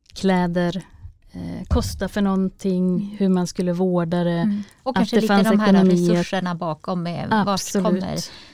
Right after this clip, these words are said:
Speaker 2: jag menar, tänk, eh, jag vet inte riktigt när det var, men, liksom, när, <laughs> när folk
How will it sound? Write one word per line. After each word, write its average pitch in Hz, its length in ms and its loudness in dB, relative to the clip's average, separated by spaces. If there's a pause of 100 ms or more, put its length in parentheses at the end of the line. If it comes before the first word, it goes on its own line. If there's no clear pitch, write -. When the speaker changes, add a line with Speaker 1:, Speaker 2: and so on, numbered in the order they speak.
Speaker 2:
jag 208 120 -2
menar, 208 260 2
tänk, 285 300 -4
eh, - 360 -10 (760)
jag 180 140 -2
vet 247 180 -4
inte 214 200 0
riktigt - 340 -8
när 185 240 2
det 170 80 -2
var, 190 400 0
men, 180 460 -2 (840)
liksom, 190 320 -6
när, 190 320 0 (100)
<laughs> 247 80 -6
när 190 120 -2
folk 214 240 -6